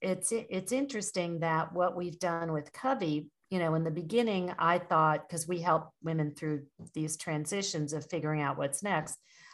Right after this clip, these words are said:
I thought in the beginning we had to figure out for them what it was. And what we, what we realized, which was more valuable,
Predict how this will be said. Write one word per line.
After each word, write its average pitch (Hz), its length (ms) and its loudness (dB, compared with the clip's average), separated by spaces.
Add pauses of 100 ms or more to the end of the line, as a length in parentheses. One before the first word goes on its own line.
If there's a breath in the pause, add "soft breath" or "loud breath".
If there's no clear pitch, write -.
(160 soft breath)
I 208 160 8
thought 175 300 8
in - 60 -6
the 165 60 -2
beginning 180 480 4
we 175 160 2
had 175 160 8
to 160 300 2
figure 170 320 2
out 185 360 8
for 160 120 -2
them 147 320 -2
what 151 160 4
it 147 100 0
was. 175 560 2
And 175 220 -2
what 175 200 4
we, 165 120 -2 (420)
what 165 180 2
we 165 120 0
realized, 160 800 6 (240)
which 165 340 -6
was 160 220 -2
more 160 180 0
valuable, 147 880 2